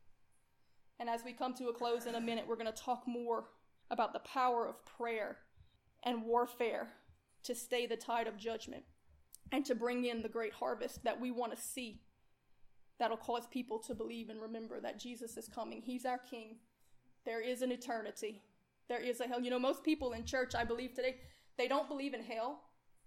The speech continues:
They don't really believe in eternity, though they say they do, but they're not living for it. They don't believe in Genesis. They don't believe in Revelations.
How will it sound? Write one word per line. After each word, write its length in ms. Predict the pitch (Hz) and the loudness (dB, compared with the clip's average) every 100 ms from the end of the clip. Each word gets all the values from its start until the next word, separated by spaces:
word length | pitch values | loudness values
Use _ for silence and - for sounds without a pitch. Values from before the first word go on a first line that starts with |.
| - - - | -20 -20 -4
They 120 | 240 | 2
don't 240 | 233 285 262 | 4 4 2
really 300 | 277 311 269 | 0 0 0
believe 340 | 240 247 254 | 0 -2 -4
in 80 | 226 | -4
eternity, 480 | 220 - 262 262 247 | -6 -2 0 0 0
though 120 | 233 | 0
they 120 | 226 | -2
say 300 | 214 254 262 | -4 0 2
they 160 | 233 226 | 0 -2
do, 180 | 233 233 | -6 -4
but 140 | 226 | -4
they're 100 | 220 | -2
not 220 | 240 247 | -2 2
living 240 | 233 226 214 - | 0 0 -6 -8
for 220 | 214 233 | -6 -6
it. 160 | 226 - - _ _ _ _ _ _ _ - | -8 -16 -20 _ _ _ _ _ _ _ -2
They 80 | 233 | 2
don't 220 | 262 330 | 2 2
believe 260 | 339 311 262 | 2 0 0
in 140 | 240 | -2
Genesis. 680 | 233 226 208 - 233 - - _ _ _ _ _ - | -2 -4 -4 -6 -6 -8 -14 _ _ _ _ _ -4
They 80 | 233 | 0
don't 180 | 269 302 | 2 2
believe 240 | 339 320 | 2 2
in 100 | 277 | 2
Revelations. 840 | 254 247 220 214 226 220 233 233 | 0 0 -2 -6 -8 -10 -10 -14